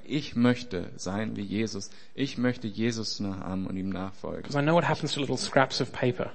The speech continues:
Speaker 2: They go in the bin.
Speaker 1: Und wenn man das nur auf so ein kleines Zettelchen schreibt, der ist bald schon im Papiermüll.
Speaker 2: So, so let's get really practical. Let's buy a book,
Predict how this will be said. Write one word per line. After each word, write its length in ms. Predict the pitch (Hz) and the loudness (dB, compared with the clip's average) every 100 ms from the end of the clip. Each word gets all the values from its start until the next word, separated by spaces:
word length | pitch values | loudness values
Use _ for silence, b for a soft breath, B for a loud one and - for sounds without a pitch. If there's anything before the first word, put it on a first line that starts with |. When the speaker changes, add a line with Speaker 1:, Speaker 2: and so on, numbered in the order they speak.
| - | -6
Speaker 2:
They 140 | 123 127 | 0 2
go 140 | 131 | 4
in 100 | 127 | 4
the 60 | 123 | 4
bin. 180 | 117 101 B B B - - | 4 2 B B B -10 -2
Speaker 1:
Und 160 | 110 | 2
wenn 80 | 123 | 6
man 100 | 131 | 6
das 140 | 127 | 6
nur 140 | 135 123 | 6 6
auf 60 | |
so 100 | 120 | 4
ein 120 | 120 117 | 0 2
kleines 320 | 120 117 113 | 4 4 4
Zettelchen 360 | 135 135 135 127 | 2 2 0 0
schreibt, 500 | - 113 117 - - | 4 4 4 -2 -2
der 200 | 107 95 | 0 0
ist 220 | - - | -4 0
bald 220 | 98 117 | 2 2
schon 260 | - 101 95 107 | 0 0 -2 -6
im 180 | 104 98 | -6 -4
Papiermüll. 560 | 101 98 107 104 95 90 | -6 -6 -2 0 0 -2
Speaker 2:
So, 140 | - | -4
so 120 | - 139 | 0 2
let's 140 | 143 | 2
get 120 | - | 2
really 300 | 120 127 160 | 4 8 8
practical. 420 | 180 185 - - | 8 4 4 0
Let's 180 | 110 120 | 2 0
buy 340 | 117 110 120 156 | -2 2 6 6
a 60 | |
book, 320 | 160 147 151 | 6 4 2